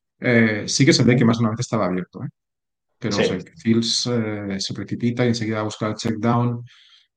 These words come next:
Speaker 1: Sí que es verdad que se precipita porque le vienen enseguida encima, ¿eh? Pero, pero yo creo que cabe buscarlo más porque es un jugador que después del catch te gana yardas,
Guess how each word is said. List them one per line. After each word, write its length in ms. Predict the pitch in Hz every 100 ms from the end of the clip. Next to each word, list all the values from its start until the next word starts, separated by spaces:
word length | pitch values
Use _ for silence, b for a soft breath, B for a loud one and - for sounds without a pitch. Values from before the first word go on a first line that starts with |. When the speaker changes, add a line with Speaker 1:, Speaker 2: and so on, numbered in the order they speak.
| _ _ _ _ -
Speaker 1:
Sí 160 | 123
que 40 | 113
es 60 |
verdad 160 | 110 104
que 40 |
se 60 | 110
precipita 320 | - 95 104
porque 180 | 113 98
le 60 |
vienen 200 | 95 101
enseguida 320 | 98 98 101 98
encima, 360 | 98 107 98
¿eh? 60 | 117 - _ _ _ _
Pero, 920 | - 120 113 110 107 101 98 98 90 - _ _ _ _ _ _ _ _ -
pero 260 | - 101
yo 100 | 113
creo 160 | 151 151
que 320 | 107 101 98
cabe 180 | 110 113
buscarlo 380 | 127 131 120 117
más 480 | 160 190 - - -
porque 260 | 110 -
es 100 | 110
un 260 | 110 104 101
jugador 440 | - 110 107 110 - _ _ _
que 400 | 95 92 - _ _ _ _ _
después 500 | 107 101 - 113 -
del 180 | 107 98
catch 440 | 113 98 - -
te 100 | -
gana 400 | 104 104 98 98 98
yardas, 640 | 110 131 131 151 - b